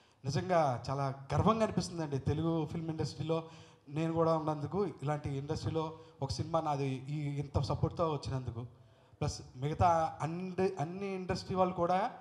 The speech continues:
ఒక applause చేస్తారండి మన ఇండస్ట్రీని. చాలా హ్యాపీగా అనిపిస్తుందండి. Emotional scenes కానీ, Entertaining scenes కానీ, ఆయన present చేసిన వి-, ఆయన చే-, పర్ఫామ్ చేసిన విధానం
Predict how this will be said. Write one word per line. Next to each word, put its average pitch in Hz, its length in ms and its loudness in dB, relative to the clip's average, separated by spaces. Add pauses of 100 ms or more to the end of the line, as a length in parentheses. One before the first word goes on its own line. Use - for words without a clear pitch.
(320)
ఒక 131 100 0
applause 202 560 4
చేస్తారండి 160 400 2
మన 143 160 2
ఇండస్ట్రీని. 139 560 -2 (480)
చాలా 165 320 10
హ్యాపీగా 165 340 4
అనిపిస్తుందండి. 165 480 -2
Emotional 160 360 -2
scenes - 240 -6
కానీ, 151 320 -8 (340)
Entertaining 185 560 0
scenes 180 280 -8
కానీ, 160 320 -4 (220)
ఆయన 139 120 -4
present 165 360 -4
చేసిన 175 220 -6
వి-, 156 220 -4
ఆయన 143 180 -2
చే-, 151 240 -8
పర్ఫామ్ 170 340 -4
చేసిన 175 180 -8
విధానం 151 380 -8